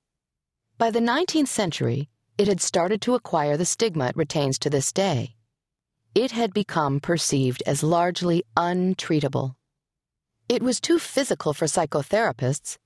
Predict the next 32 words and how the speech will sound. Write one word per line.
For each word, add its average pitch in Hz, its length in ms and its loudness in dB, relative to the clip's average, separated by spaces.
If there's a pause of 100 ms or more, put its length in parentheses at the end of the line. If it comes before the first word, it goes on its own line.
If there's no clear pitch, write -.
(140)
too 208 180 2
mental 143 440 0
for - 160 -4
medical 147 340 0
doctors, 123 580 -2 (420)
and 214 180 0
responded 285 640 0
poorly 233 380 2
to 147 120 -2
treatment 147 420 0
of 147 100 0
either 143 240 0
kind. 208 500 -2 (840)
What 202 340 2
was 277 180 0
the 240 80 0
point 196 320 0
in 156 120 0
caring 165 340 2
for 151 160 0
a 139 60 0
patient 151 440 2
who 151 80 2
wasn't 147 320 2
sick, - 460 -4 (340)
but 247 120 2
who 262 100 2
would 240 120 2
never 233 220 2
get 220 200 0
better 214 260 2
nonetheless, 165 720 0